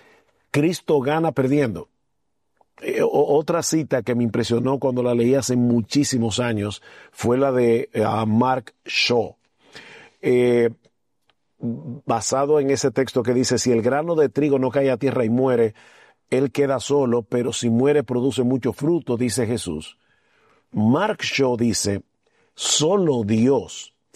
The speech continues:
es lo suficientemente grande como para vencer perdiendo. Solo Dios es suficientemente amante como para amar lo antipático.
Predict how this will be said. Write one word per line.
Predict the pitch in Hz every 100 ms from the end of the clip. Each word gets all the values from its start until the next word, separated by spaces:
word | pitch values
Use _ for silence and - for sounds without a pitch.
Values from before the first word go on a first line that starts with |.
| -
es | 143 156 - -
lo | 117 127
suficientemente | 117 131 101 123 - 143 170 196 151 139 131 147 160 135 131 117
grande | 110 117 131 139 120 104 107 104 - - - _ _
como | - 143 135 139
para | 135 - 139 135 135
vencer | 127 127 127 - 151 175 175
perdiendo. | - 139 120 110 123 139 131 101 71 - - - -
Solo | - - - 165 202 196
Dios | 151 151 139 120 110
es | 143 151 -
suficientemente | - 151 127 127 - 156 196 190 165 147 156 185 156 165 -
amante | - 127 123 139 196 151 123 - 170 120 - - _
como | - 139 139 143
para | 143 131 127
amar | 127 139 170
lo | 170 165
antipático. | 165 151 135 101 135 - 107 - -